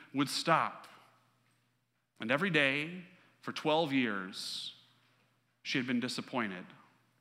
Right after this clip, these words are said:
Every day, that disappointment had turned slowly but surely into fear, as she wondered now if today was the day the bleeding got worse,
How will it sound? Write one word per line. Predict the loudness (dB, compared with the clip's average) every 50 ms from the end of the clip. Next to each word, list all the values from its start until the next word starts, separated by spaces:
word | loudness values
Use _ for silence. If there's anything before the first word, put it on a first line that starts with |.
| _ _ _ _ _ _ _ -20 -20 -20 -20 -20 -20 -20 -20 -20 -20 -20 _ _ -20 2 8
Every | 8 8 8 8 8 6 6
day, | 8 8 8 8 8 6 6 6
that | 6 6 6 6
disappointment | 4 4 4 4 2 2 2 4 4 4 4 4 2 2 2 2
had | 2 4 4 4 4 2
turned | 2 4 6 6 6 6 6 4 4 2 0 -2 -6 -8 -10 -8
slowly | -4 0 2 4 4 4 4 4 4 4 2 2
but | 2 2 2 2
surely | 2 2 2 4 4 4 4 4 4 4
into | 4 2 2 0 -2
fear, | -4 -2 0 2 2 2 2 2 -2 -4 -10 -16 -20 -20 _ _ _ _ _ _ _ _ _ _ _ _ _ _ _ _ _ _ _ _ _ _ _ _ -2
as | 0 0
she | 2 2 2
wondered | 4 4 2 4 4 2 2
now | 4 6 6 8 8 6 6 4 2
if | 2 0 -2
today | -2 2 4 4 4 4 4
was | 2 2 2 2
the | 2 2
day | 2 2 4 4 4
the | 2 2
bleeding | 0 0 0 0 2 0 0 0
got | 2 2 2 2 0
worse, | 0 0 0 0 0 0 -2 -4 -6 -6 -6 -6 -6 -8 -8 -10 -14